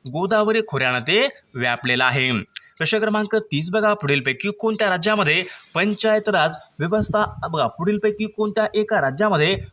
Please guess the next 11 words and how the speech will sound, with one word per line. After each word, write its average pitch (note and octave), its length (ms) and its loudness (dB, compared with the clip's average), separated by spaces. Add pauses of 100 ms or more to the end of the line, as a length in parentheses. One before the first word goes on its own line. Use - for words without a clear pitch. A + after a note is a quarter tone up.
(140)
पंचायत G#3+ 520 0
राज G#3+ 300 2 (100)
अस्तित्वात G#3+ 720 -2
नाही? B2+ 480 0 (460)
बघा, F3+ 160 0
ऑप्शन G3 400 0
क्रमांक G#3+ 340 -2
तीन, G#3+ 260 -2
नागालँड G3 520 0
या G#3+ 80 2
राज्यामध्ये F#3 560 2